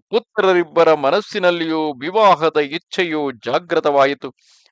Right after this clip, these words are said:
ಅವರಿಬ್ಬರು "ಮೊದಲು ನಾನು ವಿವಾಹನಾಗುವೆ, ಮೊದಲು ನಾನು" ಎಂದು ಪರಸ್ಪರ ವಿವಾದಕ್ಕೆ ತೊಡಗಿದರು.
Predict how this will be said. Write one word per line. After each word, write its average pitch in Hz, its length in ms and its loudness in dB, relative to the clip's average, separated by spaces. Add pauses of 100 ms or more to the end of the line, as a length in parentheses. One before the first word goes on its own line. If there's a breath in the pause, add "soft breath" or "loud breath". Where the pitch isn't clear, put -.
(120)
ಅವರಿಬ್ಬರು 214 800 4
"ಮೊದಲು 190 540 2
ನಾನು 185 440 4
ವಿವಾಹನಾಗುವೆ, 175 960 2 (400 soft breath)
ಮೊದಲು 220 420 4
ನಾನು" 196 520 4
ಎಂದು 170 320 -2
ಪರಸ್ಪರ 175 640 0
ವಿವಾದಕ್ಕೆ 156 800 0
ತೊಡಗಿದರು. 139 520 -4